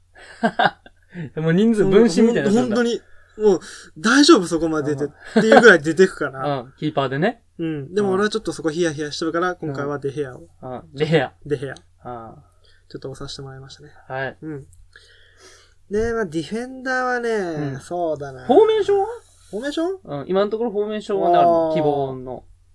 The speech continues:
Speaker 2: まあ、三四三かなと。
Speaker 1: あ、三四三でいって、
Speaker 2: うん。
Speaker 1: 選手を当てはめていくみたいな。
Speaker 2: そうやね。
Speaker 1: うん。
Speaker 2: そうしようか。もうでもね、そうするとね、フォワードが当てはまらないんだよ。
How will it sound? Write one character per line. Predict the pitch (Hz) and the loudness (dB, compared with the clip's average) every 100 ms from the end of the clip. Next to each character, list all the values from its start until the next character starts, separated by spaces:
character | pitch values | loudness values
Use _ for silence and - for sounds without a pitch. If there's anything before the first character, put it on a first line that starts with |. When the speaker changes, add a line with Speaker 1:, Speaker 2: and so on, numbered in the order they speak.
| _ _ - - - - - - - - - - _ - | _ _ -20 -20 -20 -20 -20 -20 -18 -18 -20 -20 _ -18
Speaker 2:
ま | 180 202 214 214 214 208 | -10 -8 -6 -6 -6 -6
あ、 | 202 | -6
三 | 202 202 214 | -4 -4 0
四 | 220 196 | -2 -2
三 | - 175 | -6 -8
か | 170 | -6
な | 175 175 | -6 -8
と。 | - - - - | -10 -20 -16 -10
Speaker 1:
あ、 | 147 | -6
三 | 180 190 | -2 0
四 | 202 170 | 0 -2
三 | 160 151 | -4 -4
で | 151 151 | -4 -6
い | |
っ | - | -8
て、 | - 285 170 185 | -6 -4 -4 -6
Speaker 2:
う | |
ん。 | 180 | -6
Speaker 1:
選 | 185 156 | -4 -4
手 | 143 | -4
を | |
当 | 123 | -6
て | 127 | -8
は | 123 | -10
め | 127 | -10
て | 113 | -12
い | |
く | 92 | -14
み | 135 | -18
た | |
い | |
な。 | 143 | -12
Speaker 2:
そ | 170 151 | -8 -8
う | |
や | 139 | -10
ね。 | 143 143 147 | -14 -14 -12
Speaker 1:
う | 139 | -10
ん。 | |
Speaker 2:
そ | 151 | -8
う | |
し | 170 | -8
よ | 190 | -10
う | |
か。 | - 190 - - _ _ _ _ _ _ _ - | -8 -10 -12 -20 _ _ _ _ _ _ _ -18
も | 160 | -12
う | |
で | 156 | -10
も | 147 | -10
ね、 | 143 | -10
そ | 214 | -10
う | 247 | -10
す | |
る | 285 | -10
と | 165 | -12
ね、 | 147 | -12
フ | 165 | -10
ォ | 196 | -10
ワ | |
ー | 254 | -10
ド | 262 | -8
が | 247 | -8
当 | |
て | 247 220 | -8 -10
は | 226 | -10
ま | 226 | -10
ら | |
な | 180 | -10
い | 139 | -12
ん | |
だ | - | -18
よ。 | - | -20